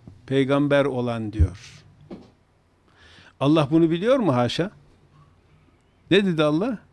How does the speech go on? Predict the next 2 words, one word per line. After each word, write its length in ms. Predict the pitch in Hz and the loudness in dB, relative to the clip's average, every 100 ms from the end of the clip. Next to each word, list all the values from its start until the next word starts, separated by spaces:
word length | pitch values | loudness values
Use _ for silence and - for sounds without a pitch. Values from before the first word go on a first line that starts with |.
| _ _ _ _ _ _ _ _ _ _ _ _ _ _ _ _ _ _ _ _ _ _ _ _ _ _ 120 - | _ _ _ _ _ _ _ _ _ _ _ _ _ _ _ _ _ _ _ _ _ _ _ _ _ _ -10 0
"Ondan 360 | 151 147 139 | 2 4 2
önce 440 | 135 127 131 202 | 2 0 -4 -6